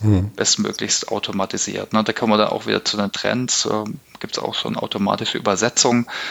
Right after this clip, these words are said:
Speaker 2: das ist so auch ein Thema, äh, aber auch die Inhaltserstellung ist was, was man anschauen sollte, dass man die möglichst, äh, ja,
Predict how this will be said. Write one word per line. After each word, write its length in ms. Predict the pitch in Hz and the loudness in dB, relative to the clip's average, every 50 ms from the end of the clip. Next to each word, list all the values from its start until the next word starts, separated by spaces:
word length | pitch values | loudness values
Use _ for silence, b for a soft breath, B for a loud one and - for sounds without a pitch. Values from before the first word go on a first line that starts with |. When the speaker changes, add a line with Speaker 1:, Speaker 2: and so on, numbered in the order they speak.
| B B B - | B B B -10
Speaker 2:
das 120 | 104 - | -8 -4
ist 120 | 104 95 - | -2 0 2
so 140 | - 110 | 6 6
auch 180 | 98 98 117 123 | 6 6 6 4
ein 100 | 120 104 | 2 0
Thema, 520 | - - 113 107 110 107 104 104 107 107 - _ _ _ _ - - - | 2 0 0 0 2 2 2 2 0 -2 -4 _ _ _ _ -20 -18 -8
äh, 20 | - | -4
aber 960 | 101 98 95 98 95 104 113 131 - _ - - 98 92 98 98 98 - - | -2 -2 0 -2 -2 -4 -8 -14 -18 _ -12 -8 -4 -2 -2 -2 -2 0 0
auch 140 | 104 - - | -2 -2 -2
die 80 | - | -2
Inhaltserstellung 800 | - 107 110 110 104 - - 107 - - - 101 95 95 95 92 - B B B B B B B B B B | -4 -2 -2 -2 -2 -2 -2 -2 -2 -2 0 0 0 0 -2 -4 -6 B B B B B B B B B B
ist 140 | - - - | -4 -2 -2
was, 200 | - - - - | 0 0 0 0
was 440 | - - - - 101 - - - - | 0 0 0 -2 -2 0 0 2 4
man 120 | - - | 4 4
anschauen 420 | - 110 113 - - 107 101 104 104 | 4 4 4 4 4 4 4 6 6
sollte, 300 | - 104 104 - 101 98 | 4 4 2 2 0 -4
dass 240 | 98 - - - | -4 -4 -4 -2
man 120 | - 104 95 | 0 0 0
die 160 | 98 98 98 | 0 0 0
möglichst, 840 | 101 95 95 98 98 95 - - 95 95 - - - - - - - | 0 0 0 0 0 0 -2 -4 -4 -2 -2 0 0 -2 -2 -4 -4
äh, 20 | - | -4
ja, 380 | 95 90 90 90 90 92 92 | -2 0 0 0 0 -2 -4